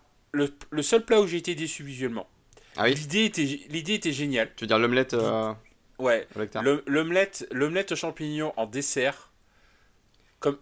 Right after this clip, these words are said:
Speaker 1: comme dissonance cognitive, c'était génial.
Speaker 2: Oui.
Speaker 1: C'est-à-dire, tu, tu, tu dis,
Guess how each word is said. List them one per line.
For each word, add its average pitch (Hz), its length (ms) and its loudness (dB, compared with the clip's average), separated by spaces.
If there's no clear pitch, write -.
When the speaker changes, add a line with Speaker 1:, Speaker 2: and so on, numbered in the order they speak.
Speaker 1:
comme 147 160 0
dissonance 156 440 -2
cognitive, 135 560 -8
c'était - 280 -16
génial. 110 360 -2
Speaker 2:
Oui. 107 180 0
Speaker 1:
C'est-à-dire, - 280 0
tu, 143 220 -10
tu, - 180 -10
tu 156 120 -12
dis, 165 340 -14